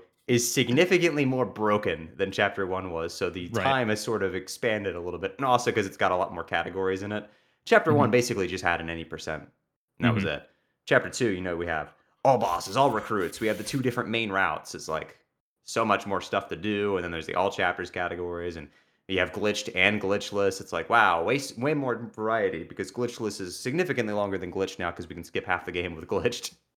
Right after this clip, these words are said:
Speaker 2: Now, when you look at the, the two different games, I know you've already kind of made it very clear, even in, like, a funny way, but also at the same time, I can imagine there's, there's some seriousness to it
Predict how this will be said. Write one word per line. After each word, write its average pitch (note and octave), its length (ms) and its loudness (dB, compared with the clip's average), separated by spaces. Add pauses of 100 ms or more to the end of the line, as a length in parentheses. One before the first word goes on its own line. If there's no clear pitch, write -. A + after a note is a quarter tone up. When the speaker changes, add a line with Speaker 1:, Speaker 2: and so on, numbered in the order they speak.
(300)
Speaker 2:
Now, C#3+ 280 6
when C3 200 8
you C3 140 12
look C3+ 240 12
at - 120 6
the, A#2+ 160 4 (120)
the A#2 180 8
two B2 260 10
different A2 460 6
games, G2 580 4
I A2 100 8
know A2 180 10
you've A2 340 6
already G#2+ 480 12
kind G#2 240 8
of G2 60 6
made G2+ 220 10
it G2+ 140 8 (240)
very G#2+ 340 12
clear, G#2+ 320 10
even G#2+ 320 10
in, G2+ 120 4
like, G2 160 4
a G2+ 60 4
funny G#2+ 340 8
way, G2 220 12
but G2 160 10
also G2 260 8
at F#2 100 2
the - 80 -2
same F#2+ 280 4
time, F#2+ 400 6 (480)
I G2+ 100 4
can A#2+ 140 6
imagine C3+ 440 10
there's, A2+ 340 12
there's G#2 320 8
some G2 160 6
seriousness G#2+ 680 8
to G#2 220 10
it G2 120 6